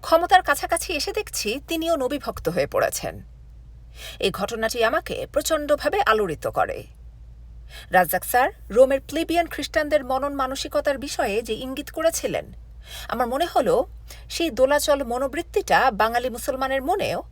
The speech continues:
কাজ করে যাচ্ছে। মুসলিম রচিত পুঁথিসমূহের ব্যাখ্যা বিশ্লেষণ করে বাঙালি মুসলমানের চৈতন্যের একটি দিক আমি উদ্ঘাটন করতে চেষ্টা করেছিলাম।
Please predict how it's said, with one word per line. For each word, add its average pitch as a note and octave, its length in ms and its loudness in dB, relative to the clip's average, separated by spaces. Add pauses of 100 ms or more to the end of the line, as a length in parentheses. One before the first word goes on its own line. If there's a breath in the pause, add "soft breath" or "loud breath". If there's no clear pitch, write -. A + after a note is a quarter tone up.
কাজ G#3+ 200 0
করে - 220 -4
যাচ্ছে। - 520 -4 (1400 soft breath)
মুসলিম F#4 420 -2
রচিত D4 320 2
পুঁথিসমূহের D#4+ 800 -2
ব্যাখ্যা C4 320 -2
বিশ্লেষণ C#4+ 500 -4
করে C3 360 0 (680 loud breath)
বাঙালি A3 340 4
মুসলমানের A#3 520 0
চৈতন্যের C4+ 580 0
একটি A#3+ 240 -4
দিক D#4 300 -6 (280)
আমি G3 140 -2
উদ্ঘাটন A3+ 440 -4
করতে C4 280 2
চেষ্টা - 280 -2
করেছিলাম। - 640 -4